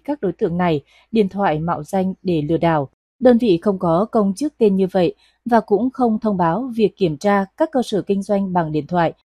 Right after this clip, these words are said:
và không đề nghị các cơ sở chuẩn bị tiền nộp phạt khi chưa tiến hành quy trình kiểm tra và xử lý vi phạm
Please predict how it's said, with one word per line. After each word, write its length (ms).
và 340
không 220
đề 100
nghị 240
các 140
cơ 140
sở 240
chuẩn 260
bị 260
tiền 180
nộp 120
phạt 260
khi 200
chưa 140
tiến 220
hành 240
quy 320
trình 220
kiểm 260
tra 260
và 160
xử 160
lý 240
vi 180
phạm 200